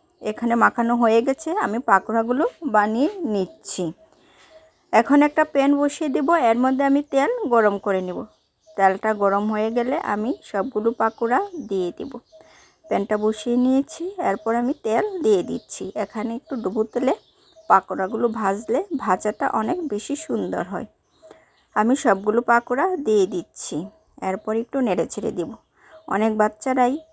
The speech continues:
এই চাল কুমড়ো খেতে চায় না, এইভাবে পাকোড়া বানিয়ে দিলে এই সবজিটা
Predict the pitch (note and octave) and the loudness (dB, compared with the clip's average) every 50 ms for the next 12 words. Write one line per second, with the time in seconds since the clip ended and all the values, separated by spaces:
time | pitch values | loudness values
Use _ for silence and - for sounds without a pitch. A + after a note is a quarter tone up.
0 | _ _ - A3+ G#3+ A3+ A3+ - A#3+ G#3+ G3+ G3+ - - G#3+ A3 A3+ A#3+ C#4+ F4+ | _ _ -6 -4 -4 -2 -2 0 0 0 0 0 -4 -6 -6 -4 -2 -2 -2 -4
1 | - - - B3 A3 - F3+ F#3 - - F#3+ F3 C#3+ - - A#3 - _ _ - | -4 -6 -6 -4 -4 -4 -4 -6 -4 -4 -4 -4 -4 -4 -6 -8 -12 _ _ -20
2 | _ _ _ _ _ _ - G3 G3 G3+ G#3 G#3+ G3+ A3+ B3+ D4 - - - D#3+ | _ _ _ _ _ _ -2 0 2 4 4 4 4 4 2 2 0 -2 0 0
3 | - - - G#3 G#3+ G#3+ A3 A3 A#3+ B3 C4 C4 A#3+ C4 C4 B3+ B3+ C4+ C4 - | 0 -2 -4 -4 -2 0 0 0 2 0 0 0 0 0 0 2 2 0 0 -2
4 | - F#3 G#3 - - - A3 G#3 G#3 - - B3 - A#3+ B3 | -4 -4 -4 -4 -6 -8 -8 -8 -8 -10 -10 -4 0 2 2